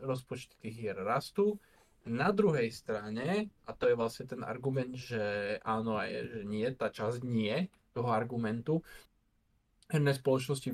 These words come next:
veľmi, veľmi radi ignorujú to, že pri prezentácii takýchto zvyšovaní, že väčšina hráčov sa už pomaly presúva do digitálnej distribúcie a herné spoločnosti získavajú z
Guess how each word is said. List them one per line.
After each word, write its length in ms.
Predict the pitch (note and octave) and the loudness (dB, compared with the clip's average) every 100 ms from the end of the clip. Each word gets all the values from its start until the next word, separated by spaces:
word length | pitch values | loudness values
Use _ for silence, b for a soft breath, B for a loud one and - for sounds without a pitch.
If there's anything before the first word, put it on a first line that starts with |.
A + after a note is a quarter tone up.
| B2 | 4
veľmi, 640 | C3+ D3 C#3 C3 A2+ A#2+ | 6 4 2 0 0 -2
veľmi 800 | C#3+ C3+ C#3 C3+ A#2+ A#2+ A2+ A2 - A#2+ | 0 2 2 0 -2 -2 -2 -2 -4 2
radi 320 | C#3+ D3+ C3+ D#3 | 4 4 0 -4
ignorujú 640 | C#3 C3 C3+ C#3 C3 A#2 - | -2 0 2 2 0 -2 2
to, 240 | A2 B2+ | 2 2
že 240 | B2+ A#2 G#2+ G#2 G#2 G#2 A2+ - _ _ _ _ _ _ _ _ | 0 0 2 2 2 0 -2 -8 _ _ _ _ _ _ _ _
pri 80 | - | -14
prezentácii 640 | - B2+ B2 A#2+ A2+ - | -4 -2 -2 -2 -2 -2
takýchto 400 | A#2+ A2+ A2 - | -2 -2 -2 -4
zvyšovaní, 880 | A2+ A2+ A2+ A#2 A2 G#2+ A#2 C3+ C3 | -4 -4 -6 -4 -2 0 0 0 0
že 480 | B2+ A2+ G2+ G2+ G2+ - b b _ _ _ _ | 0 0 0 0 -4 -8 b b _ _ _ _
väčšina 400 | - C3+ C3+ F3 | -2 0 4 4
hráčov 400 | C3+ C3+ C#3 C3+ | 6 4 4 2
sa 80 | B2 | 0
už 80 | - | -2
pomaly 320 | C3+ C3 C3 | 0 2 0
presúva 320 | B2+ A#2 C#3+ | -2 -2 2
do 160 | A#2+ B2 | 2 0
digitálnej 480 | A#2+ A#2+ B2+ B2+ B2 | -6 -2 -2 -2 -4
distribúcie 800 | A#2 - G2+ G#2+ A2+ - B2 D3+ | -6 -8 -12 -12 -10 -2 -2 0
a 160 | C3 | -2
herné 240 | B2+ B2+ A2+ | -4 -4 -4
spoločnosti 960 | - A2+ A#2+ C3+ C3 - A#2 A#2 - | 2 0 0 -8 -8 -8 -6 -6 -6
získavajú 480 | - B2 - B2+ B2 | -10 -10 -4 -2 -2
z 100 | B2 | -2